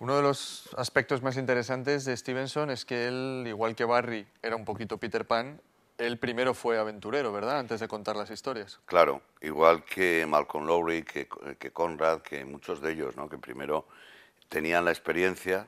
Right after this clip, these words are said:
Speaker 2: o la aventura y luego, luego la escribían, incluso paralelamente, a veces en aquellos larguísimos viajes por mar. En el caso de Stevenson, que es otro enfermo, porque a veces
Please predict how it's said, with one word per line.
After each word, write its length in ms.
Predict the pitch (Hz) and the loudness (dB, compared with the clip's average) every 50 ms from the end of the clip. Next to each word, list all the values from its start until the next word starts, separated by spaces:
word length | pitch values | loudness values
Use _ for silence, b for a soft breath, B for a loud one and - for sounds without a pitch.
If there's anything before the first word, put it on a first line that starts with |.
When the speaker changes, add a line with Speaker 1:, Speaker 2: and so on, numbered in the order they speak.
| - - | -10 -14
Speaker 2:
o 100 | - 60 | -10 -6
la 100 | 62 62 | -6 -4
aventura 440 | 67 67 65 64 - 90 87 92 95 | -6 -6 -8 -10 -8 -4 -2 0 -2
y 60 | 92 | -2
luego, 360 | 78 69 65 67 69 67 - - - | -4 -6 -6 -6 -6 -8 -8 -8 -8
luego 220 | 69 73 73 76 | -6 -4 -2 -2
la 80 | 76 73 | -4 -4
escribían, 560 | - - - 71 71 80 87 85 76 67 64 | -6 -8 -10 -8 -4 -2 0 0 0 0 -4
incluso 320 | 64 - 69 71 - 82 | -10 -14 -14 -10 -10 -6
paralelamente, 720 | 73 73 67 65 65 67 65 64 65 78 82 80 - 69 | -4 -2 -2 -2 -2 -4 -4 -4 -6 -6 -8 -6 -4 -4
a 20 | 64 | -4
veces 300 | 80 85 - - - 60 | -4 -6 -8 -12 -14 -14
en 80 | 57 | -12
aquellos 320 | 58 62 67 73 73 65 65 | -12 -10 -10 -10 -10 -10 -10
larguísimos 680 | 64 64 62 69 80 82 - - 73 71 69 69 67 | -10 -12 -10 -12 -14 -14 -14 -14 -16 -16 -14 -12 -8
viajes 320 | 69 69 67 - 67 65 | -6 -6 -6 -8 -10 -16
por 180 | _ - 58 57 | _ -18 -18 -14
mar. 200 | 57 60 58 - B B B B B B B B B B B - | -12 -12 -12 -12 B B B B B B B B B B B -6
En 80 | - | 0
el 40 | 80 | 6
caso 220 | 80 98 101 - 127 | 8 8 8 6 4
de 40 | 117 | -2
Stevenson, 560 | - - 120 113 117 113 107 - 117 120 113 | 0 4 6 6 6 6 4 0 -4 -4 -2
que 120 | - - | -2 -4
es 180 | 82 - - - - - - | -4 -4 -6 -8 -10 -10 -8
otro 320 | - 73 82 78 - 82 85 | -6 -6 -6 -2 0 0 0
enfermo, 500 | 80 78 - 98 101 101 104 85 80 71 | 0 0 0 0 0 2 0 -2 -2 -4
porque 280 | - - - - 65 | -6 -12 -10 -6 -4
a 60 | 65 | -4
veces 400 | 64 71 - - - 78 - - | -4 -4 -6 -8 -10 -10 -10 -12